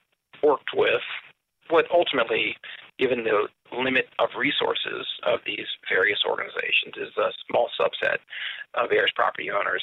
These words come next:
have been able to change their form of ownership to something that is much more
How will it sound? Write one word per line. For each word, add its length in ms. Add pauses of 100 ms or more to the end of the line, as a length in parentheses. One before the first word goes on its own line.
have 200
been 200
able 360
to 200
change 340
their 220
form 200
of 100
ownership 400
to 160
something 240
that 100
is 160
much 200 (100)
more 260